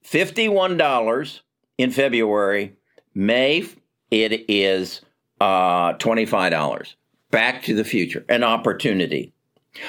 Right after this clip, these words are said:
I also believe that as a result of the corona crisis, we woke up to a broken supply chain.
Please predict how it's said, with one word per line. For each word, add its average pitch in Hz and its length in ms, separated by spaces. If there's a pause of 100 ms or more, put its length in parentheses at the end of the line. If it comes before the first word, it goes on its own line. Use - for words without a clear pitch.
(180)
I 202 300
also 151 580
believe 87 680 (320)
that 120 180
as 127 160
a 131 80
result 123 800
of 92 260
the 95 240
corona 95 580
crisis, 87 760
we 165 260
woke 143 420
up 95 300 (380)
to 113 440 (280)
a 117 80
broken 110 400
supply 92 460
chain. 80 420